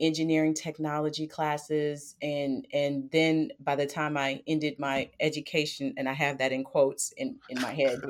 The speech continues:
<laughs> um, I was, I was the dean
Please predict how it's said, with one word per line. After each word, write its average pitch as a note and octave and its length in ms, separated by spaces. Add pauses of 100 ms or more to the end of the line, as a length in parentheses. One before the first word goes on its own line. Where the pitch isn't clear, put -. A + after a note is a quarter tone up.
(220)
<laughs> - 320
um, A3 540 (500)
I F#3 200
was, G3 480
I E3+ 140
was E3+ 260
the D#3+ 140
dean F#3 640